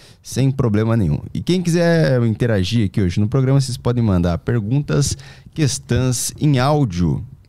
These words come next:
no Telegram da Saco Cheio T V, que é o Telegram pra os assinantes, que é exclusivo.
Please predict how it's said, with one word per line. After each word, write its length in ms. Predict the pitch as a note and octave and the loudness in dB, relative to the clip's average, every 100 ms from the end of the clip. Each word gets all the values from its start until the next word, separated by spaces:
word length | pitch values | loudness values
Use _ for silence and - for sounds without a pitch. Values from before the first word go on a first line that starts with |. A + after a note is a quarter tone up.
| - | -6
no 120 | A2 | -6
Telegram 560 | - D#3 D#3+ B2+ C3+ C#3+ | -2 0 0 0 0 2
da 160 | C#3 | 0
Saco 280 | A#2 C3 B2+ | 0 -2 -4
Cheio 180 | - C#3 | -2 -2
T 160 | C#3 G#2+ | 0 0
V, 340 | G2+ B2+ A2 | 0 0 -2
que 80 | - | -6
é 20 | |
o 20 | F2 | -4
Telegram 440 | G2 G2 G2 G#2+ | -2 0 0 -2
pra 420 | - A2 G2+ G2 | -2 -2 0 0
os 140 | F#2+ G#2+ | 0 -2
assinantes, 500 | A2 B2 B2 B2 - | -2 0 0 -2 -8
que 160 | - | -8
é 260 | E2+ E2+ F2 | -6 -6 -8
exclusivo. 640 | F2+ - C3+ C#3+ F3+ | -10 -4 -2 -2 -4